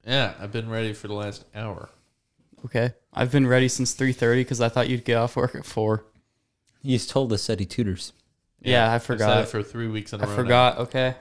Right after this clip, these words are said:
Speaker 1: And
Speaker 3: We
Speaker 1: then I
Speaker 3: forgot
Speaker 1: mentioned,
Speaker 3: last
Speaker 1: I
Speaker 3: week.
Speaker 1: mentioned it a month.
Speaker 2: <laughs> Yeah.
Speaker 1: Yeah.
Speaker 3: We forgot last week and he
Speaker 1: No,
Speaker 3: told
Speaker 1: yeah.
Speaker 3: us. <laughs>
Speaker 1: Yeah.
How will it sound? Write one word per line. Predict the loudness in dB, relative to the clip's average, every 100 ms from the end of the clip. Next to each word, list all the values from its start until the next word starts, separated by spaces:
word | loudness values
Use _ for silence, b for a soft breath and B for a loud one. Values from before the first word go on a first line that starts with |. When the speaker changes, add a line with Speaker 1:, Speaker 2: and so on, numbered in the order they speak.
| b b
Speaker 1:
And | 2
Speaker 3:
We | 4
Speaker 1:
then |
I | 8
Speaker 3:
forgot | 8 8
Speaker 1:
mentioned, | 8
Speaker 3:
last | 6 6 2 4
Speaker 1:
I |
Speaker 3:
week. | 6
Speaker 1:
mentioned | 4 2 0
it | 2
a | 4
month. | 4 6
Speaker 2:
<laughs> | 6
Yeah. | 4 2 0
Speaker 1:
Yeah. | 0 0 -2 -6 -4
Speaker 3:
We |
forgot | 0 4 6 6
last | 6 4 4
week | 0 0
and | 2
he |
Speaker 1:
No, | 4
Speaker 3:
told | 4 4
Speaker 1:
yeah. |
Speaker 3:
us. | 0 -2 0
<laughs> | 0 6 6 6
Speaker 1:
Yeah. | 4 4